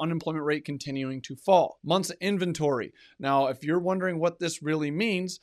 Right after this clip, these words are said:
it is what we real estate investors gauge as the overall speed of the market. And we're currently sitting at two point one three months of inventory.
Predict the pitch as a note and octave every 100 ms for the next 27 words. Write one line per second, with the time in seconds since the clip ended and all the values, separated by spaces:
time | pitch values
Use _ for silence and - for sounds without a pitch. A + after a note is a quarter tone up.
0 | - _ F3 F3 F3 D3+ E3+ E3+ D#3+ E3+
1 | D#3 G3 G3+ - E3 D#3 D3 D3 - D3+
2 | B2+ D3+ D3 C#3 D3+ - C3+ C3+ C#3 C3+
3 | C#3+ C3 C#3 C#3 C#3 C3+ C3+ C3 - A3
4 | G#3+ G#3+ - - F#3 F3+ F3 D3+ D#3 D3
5 | C#3+ C#3 D3 D3+ C#3 - _ _ - -
6 | _ - D#3 D#3 E3 E3 E3+ F3 - D#3+
7 | D#3+ C#3 - D#3+ D#3+ - D#3 D#3 C3+ C3+
8 | C#3+ C#3 C3+ C#3 B2+ B2+ - - G3 E3
9 | D3+ C#3 G#2+